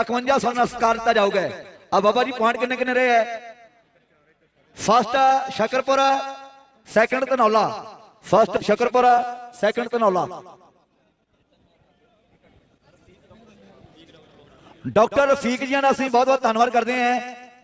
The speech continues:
ਸਾਨੂੰ ਬਹੁਤ ਸਹਿਯੋਗ ਕੀਤਾ ਹੈ, ਵੱਡੀ ਸਪੋਰਟ ਕੀਤੀ ਹੈ।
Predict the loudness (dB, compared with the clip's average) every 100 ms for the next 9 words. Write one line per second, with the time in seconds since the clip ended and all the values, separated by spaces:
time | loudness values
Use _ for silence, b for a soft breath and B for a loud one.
0 | 0 2 2 4 4 4 2 2 -2 -12
1 | -18 -20 -2 2 4 2 2 -2 0 2
2 | 2 0 -4 0 2 2 -2 -2 2 2
3 | 0 -6